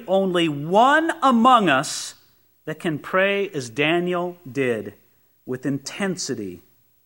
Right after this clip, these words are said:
the blessing will come." Now, I want you to think about that just for a moment.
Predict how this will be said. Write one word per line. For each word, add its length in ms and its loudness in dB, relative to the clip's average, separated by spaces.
the 60 -12
blessing 480 -6
will 100 -10
come." 240 -18
Now, 80 -18
I 60 -10
want 200 -6
you 60 -8
to 80 -6
think 240 -8
about 240 -12
that 180 -16
just 220 -16
for 80 -14
a 40 -14
moment. 320 -18